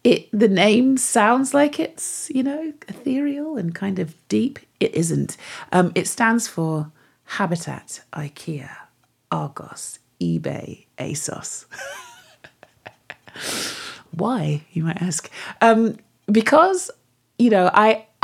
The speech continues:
I was, I was trying to find my identity. So I suddenly found myself where I used to have a washing machine, now I don't.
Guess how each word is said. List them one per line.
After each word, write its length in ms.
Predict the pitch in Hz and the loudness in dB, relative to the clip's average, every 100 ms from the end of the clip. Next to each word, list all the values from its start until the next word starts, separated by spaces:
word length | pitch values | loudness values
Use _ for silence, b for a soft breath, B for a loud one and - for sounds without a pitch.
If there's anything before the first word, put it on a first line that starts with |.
| - - | -2 0
I 80 | 220 | 2
was, 240 | 220 - - 196 B B _ | 2 -2 -10 -10 B B _
I 100 | - | -6
was 100 | 175 | -4
trying 180 | 170 220 | -2 -4
to 40 | 220 | -2
find 240 | 180 165 | -4 -2
my 160 | 151 143 | -2 -4
identity. 720 | 143 170 165 - 151 143 - _ _ B B B B B | -2 -4 -6 -14 -16 -18 -20 _ _ B B B B B
So 380 | - 190 185 180 | -4 0 2 0
I 80 | 175 | -2
suddenly 440 | 170 - 220 233 208 | 0 2 4 4 2
found 320 | - 185 202 | 0 0 0
myself 520 | 180 170 - 170 - | 0 -2 -4 -4 -6
where 360 | 175 170 160 160 - | -4 -2 -4 -6 -6
I 40 | |
used 400 | 160 170 285 - | -2 2 2 2
to 60 | 175 | -4
have 180 | 165 160 | -2 -2
a 80 | |
washing 400 | 151 185 269 180 | 0 0 0 -4
machine, 600 | 160 - - 156 160 170 b b - | -4 -6 -6 -4 -4 -6 b b -10
now 260 | 151 170 147 | -4 -4 -4
I 120 | - | -4
don't. 540 | - 156 147 - - | -2 -2 -2 -10 -18